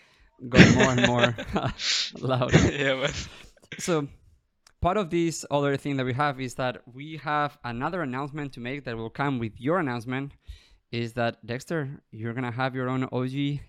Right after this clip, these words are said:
Speaker 1: t-shirt, your
Speaker 2: Yeah.
Speaker 1: own
Speaker 2: Yeah.
Speaker 1: O G merch.
Speaker 2: <laughs> That's, I, I'm, I'm, I, I cannot, I cannot say, I, I, I just wanna say so big thanks for you, it's like, was one, it was one of my dreams to have merch for esport community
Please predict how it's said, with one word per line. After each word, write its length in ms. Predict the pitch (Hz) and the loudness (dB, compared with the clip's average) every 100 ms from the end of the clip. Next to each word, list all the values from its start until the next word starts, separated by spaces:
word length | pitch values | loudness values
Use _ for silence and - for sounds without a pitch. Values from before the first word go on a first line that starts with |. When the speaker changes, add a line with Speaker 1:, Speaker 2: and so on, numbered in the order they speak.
| _ | _
Speaker 1:
t-shirt, 420 | 180 180 226 120 - - - | -8 -4 -2 -2 -6 -20 -10
your 160 | 117 165 | 2 2
Speaker 2:
Yeah. 60 | |
Speaker 1:
own 100 | 123 | 4
Speaker 2:
Yeah. 80 | 131 120 | 0 0
Speaker 1:
O 60 | |
G 140 | 135 147 143 | 0 2 2
merch. 400 | 190 127 - - - - | 2 0 -8 -18 -20 -18
Speaker 2:
<laughs> 260 | - 147 - | -16 -14 -6
That's, 420 | 135 - - - - 135 | -4 -2 -4 -6 -4 2
I, 100 | 135 | 6
I'm, 260 | 156 147 - | 4 4 -4
I'm, 160 | 135 - - _ | -6 -6 -16 _
I, 160 | 135 135 | 0 2
I 120 | 156 | 2
cannot, 360 | 151 156 165 160 147 | 2 2 2 2 0
I 100 | 143 | 0
cannot 260 | 165 170 | 2 0
say, 340 | - - 156 139 | 2 6 8 8
I, 120 | 135 | 4
I, 140 | 135 | 4
I 180 | 143 139 | 4 4
just 340 | 139 156 151 175 | 2 2 2 4
wanna 160 | 165 | 4
say 240 | - 160 - - - | 4 0 -4 -12 -2
so 260 | - 180 165 | 4 6 6
big 240 | 143 139 | 2 0
thanks 480 | - - 156 156 - | 0 6 6 6 0
for 200 | - 131 | 0 0
you, 280 | 127 123 - - 131 | 0 -4 -10 -16 -16
it's 220 | - - | -8 -2
like, 260 | 139 139 - | 0 0 0
was 300 | 135 151 135 | 2 2 4
one, 260 | 143 151 143 | 4 4 2
it 180 | 147 - | -4 0
was 140 | 147 135 147 | 2 2 0
one 260 | 139 147 151 | 2 2 2
of 160 | - | 0
my 100 | 127 | -2
dreams 480 | 123 131 143 123 - | 0 2 2 0 -4
to 120 | 135 | -4
have 300 | 110 139 123 | 2 2 2
merch 360 | 135 147 170 - | 2 4 4 2
for 200 | 127 127 | 0 0
esport 440 | 143 143 143 135 - | -2 -4 -2 -4 -4
community 640 | 135 139 160 165 175 | -6 -4 -4 -4 -6